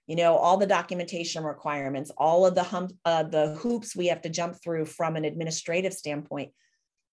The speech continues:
The care of the patient isn't actually where we spend most of our time these days. So if the only motivator is to care for patients, and that's not where you can spend your time,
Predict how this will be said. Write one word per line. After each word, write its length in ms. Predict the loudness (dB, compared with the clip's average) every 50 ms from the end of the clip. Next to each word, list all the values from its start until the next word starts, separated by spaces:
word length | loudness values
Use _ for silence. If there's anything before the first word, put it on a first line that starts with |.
| -16
The 60 | -16 -14
care 420 | -14 -10 -6 -2 0 2 4 4
of 80 | 4 4
the 80 | 2
patient 640 | -2 -6 -8 -6 -6 -6 -4 -2 -2 -2 -2 -4 -6 _ _ _ _ _ _ _ _ _ _ _ _ _ _ _ _ _ _ _ _ _ _ -6
isn't 300 | -4 -4 -2 -2 -2 -2
actually 400 | -2 -4 -6 -6 -6 -4 -2 0
where 180 | 0 0 0
we 100 | 0 -2
spend 340 | -6 -10 -6 -6 -4 -2 0
most 260 | -2 -2 -2 -4 -6
of 60 | -6 -4
our 120 | -4 -6
time 460 | -6 -10 -12 -8 -4 -2 -2 -2 -2
these 240 | -4 -6 -8 -10 -10
days. 520 | -10 -10 -10 -10 -10 -12 -12 -14 -16 -16 _
So 300 | -12 -6 0 2 4 4
if 140 | 4 4 2
the 140 | 0 -4 0 4
only 400 | 6 6 6 6 2 2 0 0
motivator 640 | 2 2 2 2 2 0 -2 -2 -2 -2 -2 -4 -4
is 100 | -6 -8
to 80 | -12 -16
care 280 | -10 -4 -2 -2 -2
for 140 | -2 -6 -10
patients, 760 | -8 -8 -6 -6 -6 -6 -6 -4 -6 -6 -8 -10 -16 -20 -20 _ _ _ _ _ _ _ _ _ _ _ _ _ _ -8
and 80 | -4
that's 220 | -4 -4 -4 -4 -4
not 200 | -4 -4 -2 -2
where 100 | -2 -2
you 120 | -2 -4
can 160 | -6 -8 -10
spend 320 | -10 -8 -6 -6 -6 -6 -6
your 140 | -8 -8 -10
time, 800 | -12 -14 -10 -6 -6 -4 -4 -4 -4 -4 -4 -4 -6 -8 -12